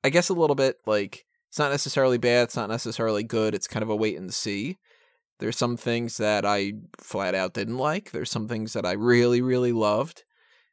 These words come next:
So you're gonna get a wide variety of different opinions when it comes to these things, but generally speaking, if you're expecting this to be a crap all over the event type thing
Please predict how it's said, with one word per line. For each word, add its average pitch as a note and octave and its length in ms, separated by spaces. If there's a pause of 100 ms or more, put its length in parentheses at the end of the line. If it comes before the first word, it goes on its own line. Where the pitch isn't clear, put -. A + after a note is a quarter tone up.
So A2 400
you're B2+ 120
gonna G#3 120
get G3+ 120
a D#3+ 100
wide C#3+ 300
variety D3+ 400
of A#2+ 120
different A2 220
opinions G2+ 420
when F2 80
it E2+ 80
comes F2+ 180
to G2 80
these E2 220
things, E2 300
but G2+ 340
generally A#2+ 360
speaking, C#3 440
if - 100
you're G2 120
expecting G#2 420
this F#2 120
to - 80
be F#2+ 220
a F2 100
crap A2 380
all G#2+ 160
over G2+ 160
the F2+ 140
event G#2 260
type C#3+ 200
thing D#3+ 340